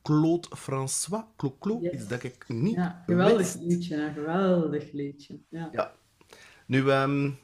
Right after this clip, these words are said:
Speaker 1: spijt. Verleden week hebben we het gehad over, eh, mensen teleurstellen. En,
Speaker 2: Mhm.
Speaker 1: ehm, ja, daardoor zou je kunnen, ehm, eh, het, ik ga niet zeggen dat het ermee gekoppeld is, maar bon,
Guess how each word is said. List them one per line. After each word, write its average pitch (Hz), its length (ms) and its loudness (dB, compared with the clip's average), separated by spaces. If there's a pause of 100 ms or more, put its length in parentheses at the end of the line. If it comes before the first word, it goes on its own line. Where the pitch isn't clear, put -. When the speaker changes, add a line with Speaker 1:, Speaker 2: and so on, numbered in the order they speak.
(140)
Speaker 1:
spijt. - 680 -2
Verleden 120 300 -4
week 147 160 -4
hebben 131 200 -4
we 123 60 -10
het - 100 -12
gehad 127 200 -6
over, 117 340 -4
eh, 104 60 -4
mensen 120 340 -4
teleurstellen. 151 840 -4 (160)
En, 117 260 -4
Speaker 2:
Mhm. 117 120 0
Speaker 1:
ehm, 110 640 -2 (1200)
ja, 127 260 -2
daardoor 120 260 -4
zou 113 180 -2
je 107 100 -4
kunnen, 107 380 -4
ehm, 95 420 -4 (380)
eh, 110 100 -4
het, - 280 -8
ik - 120 -14
ga - 80 -6
niet 135 100 -4
zeggen - 20 -12
dat 151 160 -4
het - 20 -4
ermee 127 220 -4
gekoppeld 156 460 -6
is, 165 200 -6
maar 123 280 -2 (680)
bon, 123 360 -6